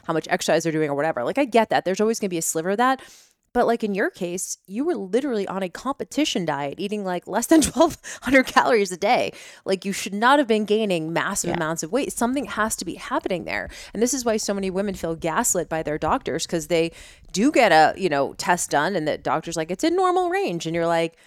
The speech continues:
Speaker 1: "So should I just go fuck myself then?"
Speaker 2: Yeah.
Speaker 1: Or, and then, y-, you know, you start seeking out and you go, "Wow, I really can't, I'm not listened to.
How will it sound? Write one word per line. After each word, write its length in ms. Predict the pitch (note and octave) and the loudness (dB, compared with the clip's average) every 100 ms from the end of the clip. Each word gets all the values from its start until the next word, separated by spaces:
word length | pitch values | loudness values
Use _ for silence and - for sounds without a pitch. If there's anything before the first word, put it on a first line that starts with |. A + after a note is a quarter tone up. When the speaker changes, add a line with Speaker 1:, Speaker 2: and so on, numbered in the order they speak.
| _ - | _ -2
Speaker 1:
"So 220 | - G#3 | 2 4
should 200 | - G3 | 4 4
I 180 | F3+ F#3 | 4 4
just 560 | F#3+ F3 E3+ - - | 4 4 4 -2 -2
go 120 | F3+ F3 | 0 2
fuck 200 | F3+ G3+ | 2 2
myself 360 | A#3+ C#4+ D4 | 0 2 2
then?" 160 | D#4+ F4 | 4 4
Speaker 2:
Yeah. 220 | F#3+ F#3+ | 6 6
Speaker 1:
Or, 560 | F#3 F3 E3+ E3+ E3+ - | 6 6 4 4 2 2
and 160 | A#3 C4 | 2 6
then, 300 | E4+ D#4 - | 6 4 -4
y-, 160 | G3+ F#3 | -10 -8
you 120 | A#3 A3+ | -2 0
know, 60 | |
you 140 | G3+ G#3 | 0 0
start 300 | - E3 - | 0 0 0
seeking 400 | - G3 G3 F#3+ | -4 -6 -4 0
out 140 | C4 | 0
and 80 | G3+ | 0
you 60 | |
go, 100 | F#3+ | -2
"Wow, 240 | F3+ G#3+ A3+ | 0 2 2
I 60 | |
really 280 | F3 F#3 A3+ | 2 0 0
can't, 480 | - G#3 A#3 A3 - - - - | -2 -4 0 0 -2 -14 -20 -10
I'm 80 | E3+ | -2
not 180 | F3 - | -2 0
listened 360 | G3 A3 G#3 | 0 0 0
to. 440 | - G3 F#3+ F3+ | 0 0 2 2